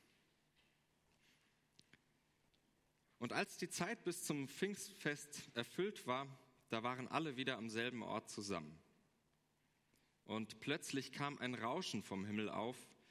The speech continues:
als wäre es ein mächtiger Wind, und erfüllte das ganze Haus, in dem sie sich aufhielten.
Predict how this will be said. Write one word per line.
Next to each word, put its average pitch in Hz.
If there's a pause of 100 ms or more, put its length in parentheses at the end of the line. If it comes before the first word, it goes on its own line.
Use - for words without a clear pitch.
(120)
als 107
wäre 135
es 113
ein 113
mächtiger 110
Wind, 110 (1200)
und 120
erfüllte 143
das 110
ganze 107
Haus, 85
in 98
dem 107
sie 104
sich 95
aufhielten. 85